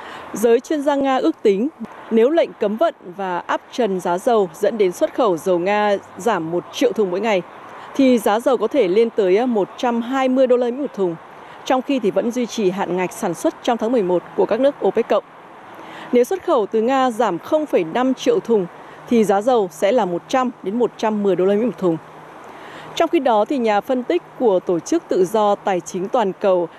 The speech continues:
Vashenko cho rằng, nếu Ấn Độ và Trung Quốc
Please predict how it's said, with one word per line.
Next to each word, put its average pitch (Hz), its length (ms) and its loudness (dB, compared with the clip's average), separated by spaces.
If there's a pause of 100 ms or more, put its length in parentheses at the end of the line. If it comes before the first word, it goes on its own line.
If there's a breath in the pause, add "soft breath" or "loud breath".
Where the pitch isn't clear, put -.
(100)
Vashenko 247 560 0
cho 233 140 -4
rằng, 202 240 0 (540 loud breath)
nếu 220 140 4
Ấn 220 120 2
Độ 240 260 0
và 185 160 -8
Trung 254 280 -8
Quốc 339 180 2